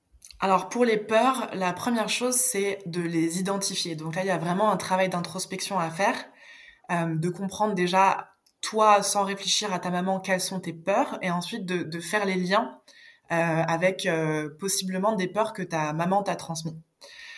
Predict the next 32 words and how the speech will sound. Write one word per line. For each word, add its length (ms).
Ensuite, 380
il 40
faut 100
que 60
tu 100
prennes 220
chacune 360
de 80
ces 180
peurs 200
et 60
que 60
tu 100
les 80
décrédibilises. 920
Euh, 240
faut 120
que 60
tu 100
réfléchisses, 640
mais 100
tu 180
notes, 220
hein, 140
tu 100
fais 160
vraiment, 240
c'est 140
du 100
journaling 400
tout 120
ça. 240